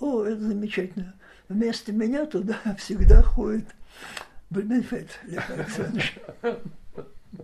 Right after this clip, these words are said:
Вот. Это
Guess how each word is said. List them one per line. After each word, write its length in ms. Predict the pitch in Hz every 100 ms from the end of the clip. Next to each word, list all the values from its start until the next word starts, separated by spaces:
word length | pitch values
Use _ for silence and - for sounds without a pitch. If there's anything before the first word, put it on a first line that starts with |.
| - - - - 196 202 - - - - - - - - - - 208 - - - - - _ 214
Вот. 280 | 208 165 156 - -
Это 340 | 196 208 240